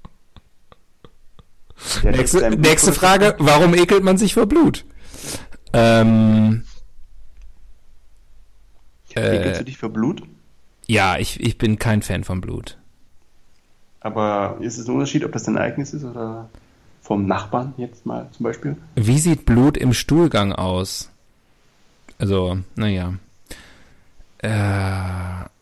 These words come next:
Speaker 2: wo kommt eigentlich das Blut her? Auch eine gute Frage. Was ist das? Blut bei Wellensittich. Okay, ähm, wir waren, wir haben endlich eine Pimmelfrage gefunden. Von Block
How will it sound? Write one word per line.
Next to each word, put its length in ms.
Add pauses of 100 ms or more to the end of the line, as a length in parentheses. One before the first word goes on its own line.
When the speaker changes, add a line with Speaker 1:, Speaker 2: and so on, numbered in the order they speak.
(200)
Speaker 2:
wo 100
kommt 260
eigentlich 180
das 140
Blut 320
her? 320
Auch 120
eine 120
gute 200
Frage. 640 (680)
Was 180
ist 220
das? 140
Blut 280
bei 160
Wellensittich. 720 (340)
Okay, 320 (240)
ähm, 640
wir 320
waren, 440
wir 140
haben 360
endlich 280
eine 80
Pimmelfrage 720
gefunden. 720 (1120)
Von 240
Block 380